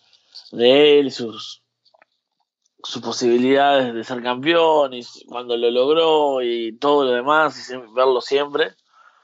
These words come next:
era un momento en el que había que, que ponerse de ese lado, ¿no? De, de estar feliz, de, de agradecerle, de su esfuerzo, ¿no? De,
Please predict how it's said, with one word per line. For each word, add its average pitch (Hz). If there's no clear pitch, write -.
era 156
un 160
momento 151
en 165
el 147
que 131
había 139
que, 110
que 117
ponerse 131
de 123
ese 147
lado, 127
¿no? 147
De, 107
de -
estar 127
feliz, 160
de, 123
de 110
agradecerle, 147
de 92
su 120
esfuerzo, 160
¿no? 160
De, 104